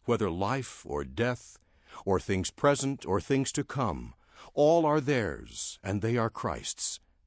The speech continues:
and Christ is God's. And they shall overcome all things.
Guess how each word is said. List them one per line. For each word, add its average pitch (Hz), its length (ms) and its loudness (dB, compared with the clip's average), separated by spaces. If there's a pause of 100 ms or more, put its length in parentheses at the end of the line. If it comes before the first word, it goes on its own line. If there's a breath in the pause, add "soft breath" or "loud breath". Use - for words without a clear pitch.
and 85 160 -6
Christ 85 420 -4
is 78 140 -6
God's. - 800 -10 (720 soft breath)
And 117 160 4
they 151 120 8
shall 170 200 4
overcome 160 480 4
all 135 220 4
things. 113 600 -4